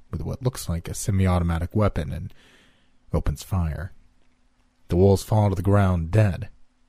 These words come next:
The cloaked figure gives a thumbs up before the video ends.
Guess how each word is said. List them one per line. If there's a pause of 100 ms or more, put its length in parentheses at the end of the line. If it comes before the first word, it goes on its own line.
(240)
The
cloaked
figure
gives
a
thumbs
up
before
the
video
ends.